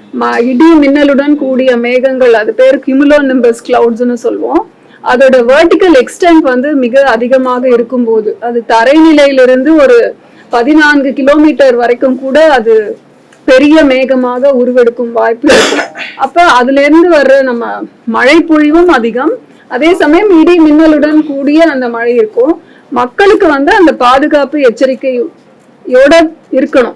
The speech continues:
அதாவது ஒரு மின்னல், இடி கேட்கும் போது நிச்சயமா இங்க ஒரு எச்சரிக்கை உணர்வோட நம்ம வெளியில போறது தவிர்க்கணும். ஆஹ், ஒரு மொபைல் போன் எடுத்துட்டு வெளியில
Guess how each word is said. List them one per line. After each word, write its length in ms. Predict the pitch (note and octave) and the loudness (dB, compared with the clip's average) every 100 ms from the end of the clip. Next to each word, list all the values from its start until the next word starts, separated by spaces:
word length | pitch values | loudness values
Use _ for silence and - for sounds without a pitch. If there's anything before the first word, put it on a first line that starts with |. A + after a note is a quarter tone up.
| _ | _
அதாவது 480 | A#3+ B3+ B3+ D#4+ E4 | -8 -6 -2 0 0
ஒரு 200 | C4+ B3 G#3+ G3 _ _ _ _ _ - | 2 2 0 -6 _ _ _ _ _ -8
மின்னல், 460 | B3 C#4 C#4 C4 B3+ | -4 -2 -2 -4 -4
இடி 260 | B3+ C#4 | -2 -2
கேட்கும் 380 | D#4 B3+ B3+ B3+ | 0 -2 -2 -4
போது 240 | A3+ A3+ | -4 -2
நிச்சயமா 540 | D4 B3+ - C#4+ D4 E4+ | -4 -4 -4 -2 0 0
இங்க 220 | C#4 B3 | 0 -2
ஒரு 200 | A#3 C#4 A4+ - _ _ _ _ _ _ _ _ - - _ - | 0 -2 -2 -10 _ _ _ _ _ _ _ _ -20 -20 _ -4
எச்சரிக்கை 520 | C#4 - E4 D#4+ C#4+ | -2 0 0 2 0
உணர்வோட 500 | B3+ B3 A#3 A#3 A#3 E4+ - _ _ _ | 2 0 0 0 0 0 -2 _ _ _
நம்ம 200 | A#3+ A#3+ | -6 -4
வெளியில 380 | A3 B3 E4+ F4+ | 0 2 4 2
போறது 340 | - B3+ A#3 B3 | 2 2 2 0
தவிர்க்கணும். 640 | C#4 G#3+ B3 E4 G3+ G3 - _ _ _ _ _ - | -4 -6 -10 -12 -12 -12 -14 _ _ _ _ _ -12
ஆஹ், 460 | - - A3+ A3+ | -6 -2 -2 0
ஒரு 220 | A3+ C4+ B3 | 0 2 2
மொபைல் 380 | B3 C#4+ D#4 | 0 2 2
போன் 200 | E4+ C4+ | 2 0
எடுத்துட்டு 340 | B3 A3 A3 C4 | 0 -4 -4 0
வெளியில 320 | A#3+ B3 B3 | 0 2 0